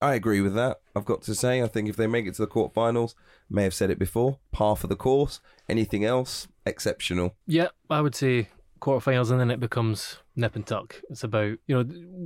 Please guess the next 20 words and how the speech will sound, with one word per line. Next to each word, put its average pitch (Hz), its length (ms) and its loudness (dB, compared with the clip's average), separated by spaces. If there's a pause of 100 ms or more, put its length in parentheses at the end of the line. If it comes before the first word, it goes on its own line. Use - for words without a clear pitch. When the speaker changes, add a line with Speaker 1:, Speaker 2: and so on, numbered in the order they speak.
(120)
Speaker 2:
it's 185 120 2
been 156 120 4
said 147 180 2
before, 151 300 4
but 139 320 0
your, 139 380 0
your 131 140 2
defence 127 340 0
is 113 120 0
your 117 100 4
weakest, - 540 -2 (180)
weakest 120 280 -2
part 110 200 -2
of - 20 -6
your 110 80 -2
team, 110 240 0
and 107 120 0
you're 107 120 -2
gonna 113 160 2
need 110 280 0